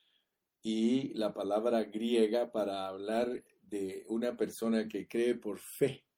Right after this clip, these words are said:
y que nace como hijo de Dios es teknón. Teknón es la expresión griega para identificar a un hijito pequeño de Dios, un recién nacido.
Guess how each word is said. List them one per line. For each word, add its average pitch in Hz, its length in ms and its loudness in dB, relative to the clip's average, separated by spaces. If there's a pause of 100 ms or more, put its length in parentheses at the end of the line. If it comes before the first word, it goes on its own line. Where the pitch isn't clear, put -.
(140)
y 110 160 -6
que 92 160 -8
nace 101 680 -6 (400)
como 98 300 -6
hijo 117 260 -2
de 95 160 -2
Dios 147 260 -2 (460)
es - 380 -2 (200)
teknón. 123 720 2 (520)
Teknón 139 760 4
es 113 400 0 (140)
la 98 240 -4
expresión 107 760 -4
griega 101 540 -2 (580)
para 95 480 -2
identificar 113 1120 -2
a 104 100 -2
un 110 240 2
hijito 107 600 -4
pequeño 104 580 -6
de 85 160 -14
Dios, 107 520 -12
un 120 200 -8
recién 113 440 -2
nacido. - 480 -12